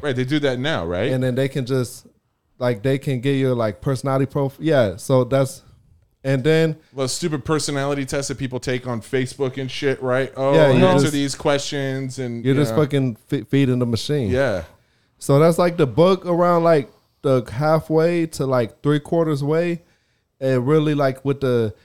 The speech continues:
Speaker 2: the worldwide, you know, with the, the philosophical commentary and the worldwide conspiracy and the thriller on the edge of your seat, it really takes you up to here. And then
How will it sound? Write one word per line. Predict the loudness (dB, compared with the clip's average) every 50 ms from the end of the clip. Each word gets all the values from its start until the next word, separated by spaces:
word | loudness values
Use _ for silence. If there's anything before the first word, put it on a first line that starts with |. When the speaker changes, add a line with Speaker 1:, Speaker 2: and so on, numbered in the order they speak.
| _ _ _ _ _
Speaker 2:
the | -4 -2 -2
worldwide, | 0 2 2 2 2 2 2 2 4 4 4 4 4 2 0 -4
you | -6 -4
know, | -2 -2 -2
with | -2 -2
the, | -4 -6 -6 _ _ _
the | -14 -8 -6 -6 -4
philosophical | -4 -4 -2 -2 -2 -2 -2 -2 -2 -2 -2 -4 -8 -6
commentary | -4 -4 -2 -2 -2 -2 -4 -2 -2 0 0 0 0 0 -2 -4 -6 _ _ _ _ _
and | -8 -6
the | -4
worldwide | -2 0 0 2 2 2 2 0 0 -2
conspiracy | -4 -6 -8 -6 -2 0 2 2 2 0 0 -2 -4 -2 -2 -2 -4 -6 -8 _ _ _ _ _ _ -8
and | -6 -4 -4 -4 -4 -4 -4 -6 -6 -8 -8 -8
the | -10 -10
thriller | -8 -6 -2 0 2 2 2 2
on | 2 2
the | 2 0
edge | -2 -2 -2
of | -2
your | -2 -2
seat, | -2 -2 -2 -2 -2
it | 0
really | 0 0 0 0 -2
takes | -2 -4 -4 -4 -4 -2
you | -2 -2
up | -2 -2
to | -2
here. | 0 0 0 0 0 -2 -2 -4 -6 -10 _ _ _ _ _ _ _ _ _ _ _ _ _ _ _ _ _ _ _ _ _ _ _ _ _ _ _ _ _ _ -6
And | -2 -2 -2 0 0
then | 0 0 2 2 2 0 0 0 -2 -2 -4 -8